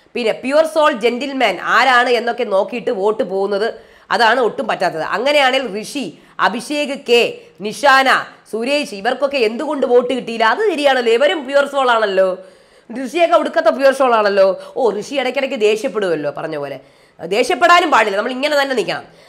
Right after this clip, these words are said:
ആ, സേഫ് ഗെയിമേഴ്സിനെ ലാലേട്ടൻ ക്വസ്റ്റ്യൻ ചെയ്യണം. എല്ലാ കോംബോയെ,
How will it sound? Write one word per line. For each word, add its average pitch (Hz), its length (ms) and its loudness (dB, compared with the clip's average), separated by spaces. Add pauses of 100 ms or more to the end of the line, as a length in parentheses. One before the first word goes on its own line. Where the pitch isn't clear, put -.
(280)
ആ, 185 120 -2
സേഫ് 247 400 0
ഗെയിമേഴ്സിനെ 294 420 2
ലാലേട്ടൻ 262 420 2
ക്വസ്റ്റ്യൻ 240 360 -4
ചെയ്യണം. 175 380 0 (360)
എല്ലാ 269 200 4 (100)
കോംബോയെ, 247 420 2